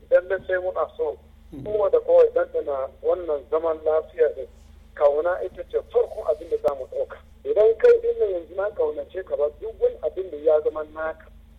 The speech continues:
ba zan taɓa yadda wani abu ya taɓa shi ba, ba zan yadda kuma wani abu ya cutar da kai ba. To, ta anda hakan nan ya tabbatar da cewa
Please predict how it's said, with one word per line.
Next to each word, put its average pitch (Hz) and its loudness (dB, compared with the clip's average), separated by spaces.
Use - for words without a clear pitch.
ba - 4
zan 392 2
taɓa 508 2
yadda 175 2
wani 165 0
abu 151 -4
ya 135 -4
taɓa 165 -4
shi - -16
ba, - -10
ba - 0
zan 202 -2
yadda 175 0
kuma - -6
wani 190 -4
abu - -8
ya 131 -10
cutar - -6
da - -4
kai - 0
ba. 117 2
To, - 6
ta - 0
anda 220 4
hakan 214 0
nan 190 -4
ya 190 0
tabbatar 190 -2
da 190 -8
cewa 170 -8